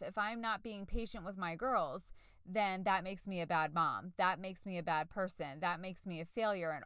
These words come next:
all of those things that people thought about me when I was with the high school boyfriend,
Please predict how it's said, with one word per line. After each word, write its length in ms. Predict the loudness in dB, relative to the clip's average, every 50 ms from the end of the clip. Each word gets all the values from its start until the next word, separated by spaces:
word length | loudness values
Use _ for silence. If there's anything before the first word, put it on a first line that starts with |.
| -2
all 280 | 2 2 4 4 2 0
of 100 | -2 -2
those 240 | -2 -2 -2 -4 -6
things 420 | -6 -6 -6 -4 -4 -6 -6 -4
that 160 | -4 -4 -4
people 240 | -4 -8 -6 -6 -6
thought 240 | -2 0 0 2 2
about 320 | 0 2 2 2 2 0
me 140 | -2 -6 -4
when 160 | -2 -2 -2
I 80 | -2 -4
was 160 | -6 -6 -6
with 100 | -6 -6
the 100 | -4 -4
high 140 | -4 -4 -4
school 280 | -4 -6 -6 -6 -6 -4
boyfriend, 540 | -2 -2 -2 -2 -2 -2 -2 -2 -2 -4